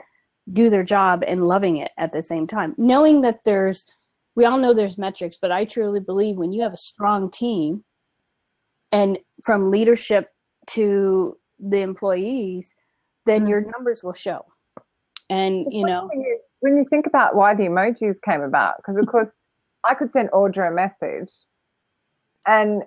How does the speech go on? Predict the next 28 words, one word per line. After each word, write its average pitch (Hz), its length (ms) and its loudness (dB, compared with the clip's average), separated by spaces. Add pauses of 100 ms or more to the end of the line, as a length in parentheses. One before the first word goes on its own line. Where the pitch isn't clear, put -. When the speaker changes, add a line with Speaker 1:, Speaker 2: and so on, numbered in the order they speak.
Speaker 2:
you 226 260 0
wouldn't 220 260 0
know 202 220 0
if 190 160 -2
I 196 160 -2
was 190 260 -4
being 175 560 -6 (120)
sarcastic 190 640 -4 (180)
or 165 500 2 (100)
funny 190 480 4
Speaker 1:
Right. - 60 2
Speaker 2:
or 156 540 0 (260)
grumpy 214 540 2
or, 151 560 2 (160)
and 208 100 -2
there 214 80 -2
was 214 140 -4
so 254 100 -2
much 214 200 -4
miscommunication. 180 1120 -6
So 202 100 -2
we 214 80 0
Speaker 1:
Yeah. 220 80 2
Speaker 2:
ended 226 180 0
up - 160 0
creating 175 420 0
the 170 80 -4
emojis 165 420 -2